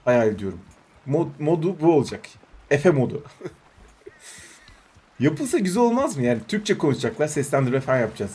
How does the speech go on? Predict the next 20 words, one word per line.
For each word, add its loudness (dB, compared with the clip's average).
İşte -8
gidecek. -8
Böyle 4
biraz 4
da 0
Ege 2
şivesiyle. 0
"Çocuğum 4
sen 2
mi -2
geldin?" 4
falan 0
diyecek -8
karakter. -4
Yani 4
aslında 0
asetlerin 0
birçoğu 2
burada 2
var. 0